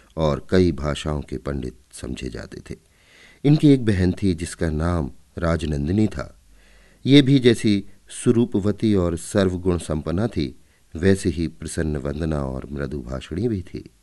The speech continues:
कड़वी बात कहकर किसी का जी दुखाना उसे पसंद नहीं था। पाप को तो वो अपने पास भी नहीं फटकने देती थी।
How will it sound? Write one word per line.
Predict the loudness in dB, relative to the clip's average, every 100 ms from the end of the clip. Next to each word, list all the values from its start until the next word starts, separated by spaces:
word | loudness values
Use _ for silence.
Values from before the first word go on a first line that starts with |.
| _ _ _ _ _ _
कड़वी | 6 6 6
बात | 4 2 2
कहकर | -2 -2 -2
किसी | -4 -6 -4 -4
का | -2 -2 -4 -12 _ _ _ _ -10
जी | 0 2
दुखाना | 2 -4 -4 -4 -2
उसे | -4 -8 -10 -6
पसंद | -4 -2 -2
नहीं | -4 -8
था। | -10 -12 -14 -16 _ _ _ _ _ _ 6
पाप | 6 6 0
को | -2
तो | 0
वो | -2 -2 -6
अपने | -4 -4
पास | -2 -2 -2 -6
भी | -4 -2
नहीं | 0 -2 -6
फटकने | -8 -10 -8 -6
देती | -6 -8 -8
थी। | -10 -12